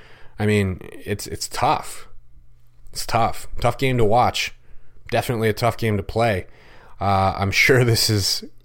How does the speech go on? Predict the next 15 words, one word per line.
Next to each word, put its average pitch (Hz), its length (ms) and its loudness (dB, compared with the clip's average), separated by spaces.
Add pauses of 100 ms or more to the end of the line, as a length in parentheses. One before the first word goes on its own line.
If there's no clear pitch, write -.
(120)
one 120 340 4
that 110 120 2
they're 107 120 4
gonna 104 140 2
have 107 140 2
some 101 140 -2
conversations 104 600 0
about 92 200 -2
at 87 80 -8
practice, 110 400 -2
but 87 140 -12
they 90 100 -6
don't, 147 440 4 (380)
unfortunately, 101 720 0
have 107 480 2